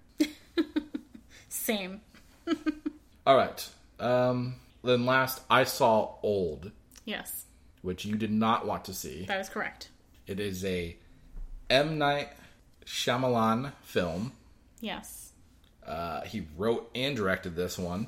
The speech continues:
Speaker 1: Oh, wow.
Speaker 2: Like, I mean, he typically does, right?
Speaker 1: Yeah, that's true.
Speaker 2: Uh, and basic premise of this movie is a couple with two young kids go to a luxury resort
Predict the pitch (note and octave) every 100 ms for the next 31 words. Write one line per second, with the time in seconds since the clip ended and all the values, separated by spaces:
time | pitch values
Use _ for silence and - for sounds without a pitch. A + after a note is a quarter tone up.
0 | - G#3+ G3 G3+ - - F#3 - - F2
1 | G2 F#2 A2 E2+ E2+ G2 D#2 D#2 F2+ G2+
2 | A#3 F#3+ G#3+ A3 - - - - - -
3 | - - - - - - - G#2+ A2 A2
4 | - - A#2+ B2+ C3+ C3 B2+ B2+ - -
5 | - - - A#2 B2+ B2 C3 A#2 - A#2
6 | A#2 A#2 G#2+ G#2+ G#2+ G#2 B2+ C#3+ E3 D#3
7 | - - G#2+ G#2 G2+ F#2+ G2 G#2 F#2+ F#2
8 | F#2 - - - - - - - _ -
9 | - - - B2 - C3+ C3 A#2 G2 -
10 | - C#3 C#3 C#3 C3 B2+ B2 A2+ A2 A#2+
11 | C3+ C#3+ - - - F#2+ G#2+ G#2+ G#2+ A2
12 | - F2 F#2+ F2+ F2 - - - - -
13 | _ - - _ _ _ D#2+ F#2 G#2+ A2
14 | A2+ G#2 F#2+ F2+ G2 C#3 - -